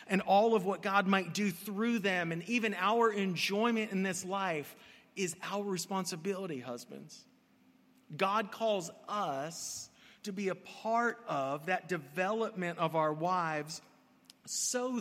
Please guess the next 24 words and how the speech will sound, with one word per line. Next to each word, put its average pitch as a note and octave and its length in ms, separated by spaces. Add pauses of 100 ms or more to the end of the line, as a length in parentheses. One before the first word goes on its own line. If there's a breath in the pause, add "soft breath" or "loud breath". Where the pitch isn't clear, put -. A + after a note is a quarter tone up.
that B2+ 360 (640 soft breath)
there E3+ 220
is E3 140
a D#3+ 140
return. D3+ 800
And E3 140
in F3 180
a D3+ 80
sense, E3+ 760 (200 loud breath)
just E3+ 220
like D#3+ 220
Jesus F3+ 440
presents F3 760 (240 loud breath)
the E3+ 100
church F#3 460 (120)
back E3+ 420
to G3 200
himself E3+ 840
in E3 120
splendor, G3 720
we D#3 160
do E3 240
the D3+ 140
same. B2+ 560